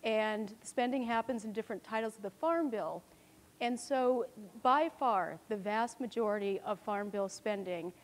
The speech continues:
happens in nutrition programs. And that includes snap, which is an acronym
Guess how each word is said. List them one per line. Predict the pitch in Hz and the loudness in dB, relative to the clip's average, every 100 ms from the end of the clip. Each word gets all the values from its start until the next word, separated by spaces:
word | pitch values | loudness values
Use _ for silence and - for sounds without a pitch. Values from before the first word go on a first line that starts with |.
| - - | -20 -6
happens | 240 226 226 226 220 - - | 0 0 2 0 -2 -6 -4
in | 220 208 208 208 | -2 -2 -4 -6
nutrition | 226 - 311 277 226 | -8 -4 -4 -4 -6
programs. | 202 165 160 - - - - - - 226 | -4 -4 -6 -10 -12 -18 -20 -20 -6 -2
And | 220 | 2
that | 233 277 | 4 4
includes | 302 294 254 - | 0 0 -2 -2
snap, | - 220 208 185 226 - | -10 -6 -2 -2 -4 -6
which | 226 220 - - | -2 -2 -2 -6
is | 226 208 | -4 -4
an | 208 - | -4 -2
acronym | 208 - 226 214 214 | -4 -2 -4 -2 -4